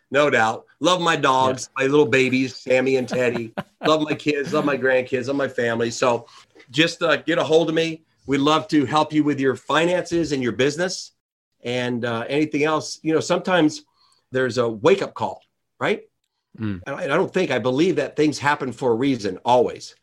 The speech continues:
Speaker 1: And me and Jeff are talking right now for a reason. And if you're listening to this podcast, you're listening to this for a reason. And it
Speaker 2: Yep.
Speaker 1: might be,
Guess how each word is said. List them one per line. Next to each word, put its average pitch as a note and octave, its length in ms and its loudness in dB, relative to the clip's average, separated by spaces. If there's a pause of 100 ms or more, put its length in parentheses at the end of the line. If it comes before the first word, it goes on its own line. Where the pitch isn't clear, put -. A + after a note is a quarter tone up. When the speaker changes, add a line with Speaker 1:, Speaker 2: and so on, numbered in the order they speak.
(400)
Speaker 1:
And A2+ 400 -2
me D3 140 4
and C3+ 100 2
Jeff D3 220 2
are B2+ 80 -4
talking C3+ 340 -4
right B2+ 160 0
now A#2+ 180 0
for D3+ 220 2
a D#3 60 4
reason. B2+ 480 0
And A#2 180 -4
if A2+ 100 -8
you're C#3 140 -2
listening C#3+ 400 0
to A#2 60 -4
this A2+ 180 -4
podcast, C3 720 -2 (440)
you're C#3 600 2
listening C3+ 420 -2
to A#2+ 100 -4
this A2+ 360 -2 (200)
for C#3 200 2
a A#2 40 4
reason. A2 520 -2 (480)
And A#2 100 -2
it B2 60 -4
Speaker 2:
Yep. B2 40 2
Speaker 1:
might C3+ 200 2
be, C3+ 280 -2